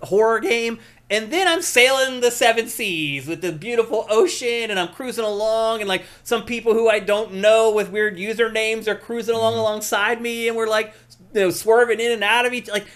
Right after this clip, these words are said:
Speaker 1: there was a zen to playing this game that I really, really enjoyed.
Speaker 2: Mm-hmm.
Speaker 1: Um,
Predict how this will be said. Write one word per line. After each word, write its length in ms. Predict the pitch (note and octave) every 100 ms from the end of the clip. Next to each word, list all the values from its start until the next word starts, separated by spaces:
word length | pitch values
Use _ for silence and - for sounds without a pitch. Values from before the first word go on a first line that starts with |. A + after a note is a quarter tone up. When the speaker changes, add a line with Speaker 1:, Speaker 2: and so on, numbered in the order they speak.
| _
Speaker 1:
there 160 | G3 C4+
was 160 | D#4 A3+
a 160 | G3
zen 640 | D#3+ C#3 F3 F3 C3+ G2 E2+ - _ _
to 160 | F#3+
playing 600 | F#3 - E3 E3+ E3 D#3+
this 220 | C#3+ C#3+ C#3
game 440 | C3+ C3+ G#2 F#2
that 100 | C3+
I 120 | D#3
really, 600 | D#3+ D3 B2+ F#3 F#3+ F3+
really 400 | D#3+ D3+ D#3+ D3+
enjoyed. 680 | C3+ B2+ C3 B2 G2 D#2+ D2+ -
Speaker 2:
Mm-hmm. 60 | G#2+
Speaker 1:
Um, 400 | C3+ C3+ C#3 C#3+